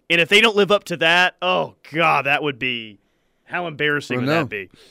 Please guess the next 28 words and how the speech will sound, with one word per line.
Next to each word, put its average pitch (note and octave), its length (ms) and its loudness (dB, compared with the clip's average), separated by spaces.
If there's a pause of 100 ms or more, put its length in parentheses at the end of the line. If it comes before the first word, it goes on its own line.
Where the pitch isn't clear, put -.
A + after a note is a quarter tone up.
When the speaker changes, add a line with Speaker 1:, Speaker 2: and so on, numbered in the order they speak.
Speaker 2:
It's D#3+ 200 -2
not G3 240 2
gonna G3 220 4
be F#3 160 0
Manning's E3+ 420 0
fault. C3 300 0
It's G#2+ 140 -14
gonna D3 160 -2
be B2 100 -4
Texas's G#2 640 -4
fault, F3+ 220 -2
Speaker 1:
If - 60 -10
Manning G3+ 320 4
Speaker 2:
right? F3 60 -6
Speaker 1:
commits F#3+ 340 -4
to E3 80 -12
Texas, E3+ 460 -2
will C#3+ 140 -8
Teddy D#3+ 260 -2
commit D#3 340 -8
to C#3 140 -10
<laughs> - 60 -4
working G3+ 280 2
on F3 180 -4
Fridays? D3+ 1000 -2
<laughs> - 20 -20
Nice. D#3 680 -8 (380)
Speaker 2:
No. E3 500 2